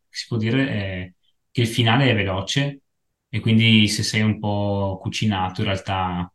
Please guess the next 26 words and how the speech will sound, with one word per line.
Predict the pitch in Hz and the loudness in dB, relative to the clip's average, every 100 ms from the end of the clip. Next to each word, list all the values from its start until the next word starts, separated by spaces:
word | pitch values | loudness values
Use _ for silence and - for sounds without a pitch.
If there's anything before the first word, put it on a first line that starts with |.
| _ _ _ _ | _ _ _ _
arrivi. | 110 110 104 98 101 101 | 0 2 2 4 2 2
Non | 107 | 2
è | 110 | 4
uno | 117 | 4
di | 117 | 4
quei | 123 | 2
finali | 117 113 110 | 4 2 4
maledetti | 113 113 113 113 110 107 107 - 113 113 113 110 | 4 6 4 4 4 2 0 0 2 4 2 0
che | 110 | -2
ti, | 107 | -4
ti | 98 | -4
rifanno, | 104 98 107 104 101 98 98 | -4 -4 -4 -2 -2 -6 -8
te | |
la | 104 | -8
fanno | 104 101 | -4 -4
penare. | - 104 95 92 90 95 _ _ _ _ _ | -4 -4 -2 -4 -6 -8 _ _ _ _ _
Gli | 107 | -4
ultimi | 107 123 123 | 0 2 4
venticinque | 110 110 113 120 117 110 110 107 110 | 4 2 2 2 2 2 0 0 0
chilometri, | - 104 95 104 107 113 113 107 104 98 92 92 104 | -2 -4 -2 -4 -4 -2 0 2 0 -2 -4 -6 -8
anche | 95 101 113 | -8 -6 0
uno | 110 | 0
stanco, | 107 - 92 98 | 0 -4 -6 -6
secondo | 104 - 101 92 | -6 -6 -4 -4
me, | 92 95 90 - | -6 -6 -10 -8
arriva. | - 98 95 95 92 - | -2 -2 0 -2 -4 -6